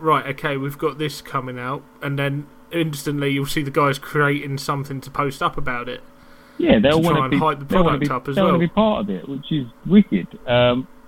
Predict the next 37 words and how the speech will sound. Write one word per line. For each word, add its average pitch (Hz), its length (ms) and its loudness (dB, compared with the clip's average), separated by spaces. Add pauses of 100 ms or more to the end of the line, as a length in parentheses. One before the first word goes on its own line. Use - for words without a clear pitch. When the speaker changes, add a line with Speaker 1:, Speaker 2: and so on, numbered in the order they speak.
(440)
Speaker 2:
which 185 220 4
I 202 80 8
think 190 260 4
is 143 60 -2 (560)
good 214 220 8
for 160 100 2
them 175 240 6
as 113 120 4
well. 127 360 2
I 113 100 -4
mean, 127 320 0 (720)
it, 151 140 4 (460)
it's, - 140 4 (280)
yeah, 180 200 2
it's 196 120 -4
just 147 120 -4
good 180 140 2
for 214 100 4
everyone, 123 280 2
'cause 143 100 0
obviously 190 280 2
we 220 100 6
try 190 180 2
and 160 100 0 (280)
look 151 160 4
after 196 280 6
them, 113 140 2
like 117 140 0
the 135 60 2
affiliation 147 520 0
we 135 60 -2
have 127 220 -2
with 120 120 0 (180)
Skirm 175 300 4
Shop, 101 320 0
uh, 123 160 2
with 123 160 2